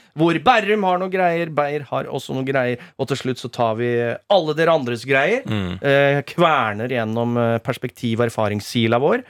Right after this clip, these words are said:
Speaker 1: og i løpet av det så tipper jeg at du har lært et eller annet.
Speaker 2: Mm.
Speaker 1: Vi vet ikke hva, men det er, eh, the big talk
Speaker 2: Det er det.
Speaker 1: som, eh,
Speaker 2: Det gjelder.
Speaker 1: det gjelder.
Speaker 2: Ja, ja.
Speaker 1: Eh, så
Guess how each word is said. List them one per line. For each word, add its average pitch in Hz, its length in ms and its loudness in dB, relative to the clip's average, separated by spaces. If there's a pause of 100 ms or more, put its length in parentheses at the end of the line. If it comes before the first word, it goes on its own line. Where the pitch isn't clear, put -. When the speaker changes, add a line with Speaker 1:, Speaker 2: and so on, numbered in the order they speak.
(320)
Speaker 1:
og 151 500 4
i 160 160 -6
løpet 120 420 2
av 156 100 2
det 190 140 0
så 220 120 -4
tipper - 240 -4
jeg - 0 -
at 117 60 -4
du 151 80 2
har 160 100 2
lært 123 260 -4 (140)
et - 160 -4 (100)
eller 175 140 -2
annet. 190 200 2
Speaker 2:
Mm. 123 200 -2
Speaker 1:
Vi 156 100 4
vet 135 260 2
ikke 160 220 -4
hva, 160 240 2 (420)
men 151 160 4
det 165 100 4
er, 143 360 4
eh, 143 200 0
the 143 80 -4
big 117 240 -2
talk - 280 -4 (200)
Speaker 2:
Det 98 80 -4
er 95 200 -4
det. 73 80 -10
Speaker 1:
som, 131 320 0
eh, 123 540 2
Speaker 2:
Det 123 80 2
gjelder. 104 340 -2 (100)
Speaker 1:
det 147 200 4
gjelder. 110 400 -2
Speaker 2:
Ja, 85 260 -4
ja. 76 180 -6
Speaker 1:
Eh, 139 220 2
så - 120 -4